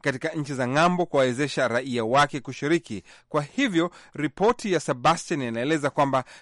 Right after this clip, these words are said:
tangazo la Rais Mnangagwa kuitisha uchaguzi wa rais, bunge na serikali za mitaa hapo Julai thelathini haikutaja nani ataruhusiwa kushiriki na kuzusha hamu miongoni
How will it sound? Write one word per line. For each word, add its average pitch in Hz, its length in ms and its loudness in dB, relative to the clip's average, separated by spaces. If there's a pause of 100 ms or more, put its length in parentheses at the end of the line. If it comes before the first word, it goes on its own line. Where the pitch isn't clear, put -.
tangazo 175 540 2
la 170 120 2
Rais 156 400 -2
Mnangagwa 151 720 2
kuitisha 135 680 -4
uchaguzi 151 480 0
wa 123 60 0
rais, 151 400 -4 (320)
bunge 160 680 2
na 131 300 0
serikali 135 420 -2
za 127 80 -2
mitaa 139 400 2
hapo 135 300 -4
Julai 123 400 0
thelathini 123 600 -2 (340)
haikutaja 160 920 0
nani 143 480 0
ataruhusiwa 123 880 -4
kushiriki 156 580 -4 (280)
na 139 340 0
kuzusha 139 880 -2
hamu 185 560 0
miongoni 139 600 0